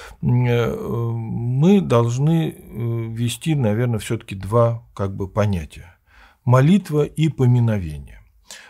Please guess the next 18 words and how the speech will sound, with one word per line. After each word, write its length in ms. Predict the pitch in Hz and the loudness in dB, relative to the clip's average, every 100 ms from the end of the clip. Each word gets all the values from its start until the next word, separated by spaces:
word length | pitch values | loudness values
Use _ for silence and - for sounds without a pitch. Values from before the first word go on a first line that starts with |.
| _ | _
Э, 240 | - 117 113 | -2 -2 -2
поминовение 920 | 120 120 123 131 143 190 170 139 123 | -2 0 2 2 2 4 4 2 0
в 400 | - 113 104 - | -2 -8 -10 -8
том, 520 | - 127 131 143 117 | 0 0 0 -4 -6
э, 40 | 117 | -4
плане, 380 | 156 196 185 139 | 2 4 4 0
что 500 | - - 110 104 104 | -4 -2 0 0 -2
мы 220 | 110 113 | -4 -4
пришли 380 | 104 101 - 98 | -4 -10 -8 -10
в 60 | |
храм, 440 | - 147 180 180 165 | -4 4 4 4 -2
нас 160 | 101 95 | -4 -4
попросили 560 | 98 - 107 - 98 | -12 -6 -6 -6 -10
помолиться, 600 | 92 104 113 156 190 - | -10 -4 -2 -2 -4 -6
мы 80 | 101 | -4
написали 500 | 104 98 - 98 90 | -4 -6 -6 -6 -6
в 60 | 92 | -6
записочках, 680 | 113 117 208 - - 143 | -8 -6 -8 -8 -8 -10